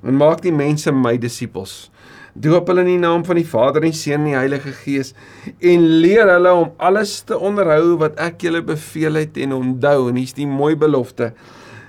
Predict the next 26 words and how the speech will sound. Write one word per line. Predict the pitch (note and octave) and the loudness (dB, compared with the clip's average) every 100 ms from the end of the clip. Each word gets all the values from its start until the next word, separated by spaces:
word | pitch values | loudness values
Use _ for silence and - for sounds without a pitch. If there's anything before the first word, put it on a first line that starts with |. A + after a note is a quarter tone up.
| - _ | -20 _
"Ek | E3 F3 - | -2 -2 0
is | E3+ D3 | -2 -2
by | B2 C#3 D#3+ | -2 2 2
julle | C3+ C#3 C#3+ | 2 2 0
al | - D3+ E3+ E3 | 2 2 2 0
die | E3 | -4
dae | C#3 B2+ C3 | -2 -2 -2
tot | C3 C3+ | -4 -6
die | C3 | -6
volëinding | - A#2+ C3+ C#3+ C#3 C#3 C3 | -6 -8 -6 -4 -2 -4 -4
van | C3+ | -4
die | C3 | -2
wêreld." | A#2 A#2+ B2+ C3+ C3+ - C#3+ C#3+ - - | -4 -4 -4 -4 -6 -8 -14 -14 -18 -8
Jesus | C#3 C3+ D#3 | -6 -4 -6
het | C#3 | -6
ons | B2 B2+ | -8 -4
nog | A#2+ B2+ | -4 -2
nooit | B2+ C3 D#3 D#3+ | 0 2 0 0
gelos | F#3+ D3+ C#3+ C3 | -2 0 0 -2
nie. | E3 D3+ - C3 C3 B2+ | -4 -4 -6 -12 -10 -4
Hy | |
is | B2+ B2 | -4 -4
nog | A#2+ | -6
steeds | - D#3+ E3+ E3+ | -6 -4 -2 -2
by | D3+ D#3 | 0 2
ons | C3+ C#3 C#3 | 2 0 -4